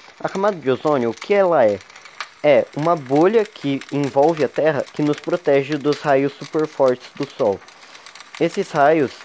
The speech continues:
fariam muito mal à nossa saúde se não fosse pela camada de ozônio. E essa camada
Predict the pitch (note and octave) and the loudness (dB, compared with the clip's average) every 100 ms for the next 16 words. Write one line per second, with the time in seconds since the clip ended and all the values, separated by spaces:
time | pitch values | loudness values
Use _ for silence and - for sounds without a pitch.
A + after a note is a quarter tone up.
0 | - _ - - D3 C#3 D3+ D#3+ D3+ F#3 | -20 _ -18 0 2 4 2 0 -2 -2
1 | G#3+ D3 C3+ C#3+ D3 C#3 C#3+ - D3+ C#3 | -2 -2 0 2 0 -2 -6 -6 -2 0
2 | C3+ D#3 D3+ - D#3+ D#3+ F3 - C#3+ D3 | -2 -6 -10 -6 -2 0 -2 -4 -4 -4
3 | - - C#3 C#3 D3+ C3 A#2 A#2 C3 B2+ | -6 0 2 2 0 -2 -4 -4 -6 -2
4 | G#2 F#2+ F#2+ - - - - C3 - D3 | -4 -6 -14 -20 -20 -12 0 0 2 -2
5 | D3+ D3 C3+ C#3+ | 0 0 2 2